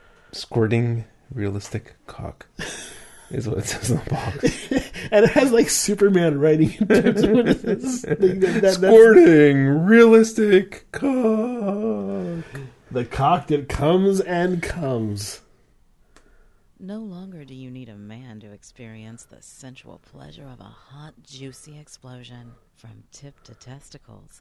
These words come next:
Speaker 3: this dildo is a real lifelike experience.
Speaker 1: Hot, juicy explosion. Yeah. I would love to interview some women and see if, like, their normal dildoing is really lacking a hot, juicy explosion.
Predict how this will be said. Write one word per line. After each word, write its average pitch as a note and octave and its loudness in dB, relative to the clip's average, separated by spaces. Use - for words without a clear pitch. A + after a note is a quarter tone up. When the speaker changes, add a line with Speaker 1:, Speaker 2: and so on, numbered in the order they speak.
Speaker 3:
this F3 -20
dildo D#3+ -20
is B2+ -20
a A2 -20
real B2 -20
lifelike C3 -20
experience. B2 -20
Speaker 1:
Hot, G#2+ -10
juicy A2+ -6
explosion. - -12
Yeah. - -8
I - -2
would E3+ 4
love D3+ 4
to D#3 2
interview C#3+ 2
some C#3 0
women C#3+ 2
and B2 -2
see C3 2
if, A#2+ 2
like, A#2+ 2
their B2+ 2
normal C3+ 4
dildoing C3 4
is A#2 0
really B2 2
lacking A2+ 0
a A2+ -2
hot, A#2 -6
juicy A#2+ -2
explosion. A2+ -2